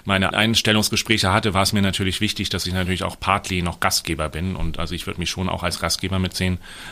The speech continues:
Natürlich, ähm, Abteilungsleiter Getränke, klar, ähm, hört sich auf Englisch besser an, ähm, aber ich bin ganz stolz, dass ich das bin, weil so eine, so eine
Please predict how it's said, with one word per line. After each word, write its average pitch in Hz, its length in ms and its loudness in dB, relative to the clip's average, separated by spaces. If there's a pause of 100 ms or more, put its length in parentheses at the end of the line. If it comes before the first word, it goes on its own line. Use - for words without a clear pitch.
Natürlich, 104 580 4
ähm, 95 340 -2 (200)
Abteilungsleiter 87 600 0
Getränke, 107 760 0
klar, 110 400 2 (380)
ähm, 90 340 2
hört 95 160 -4
sich 87 220 -8
auf 90 140 -6
Englisch 95 280 2
besser 95 280 0
an, 120 320 0
ähm, 87 440 0
aber 90 220 2
ich 87 80 -4
bin 101 100 0
ganz 87 160 0
stolz, 107 260 4
dass 90 120 0
ich 85 80 -2
das - 160 0
bin, 123 320 6
weil 90 380 4
so 101 100 -4
eine, 95 120 -2
so 95 100 -4
eine 92 160 -2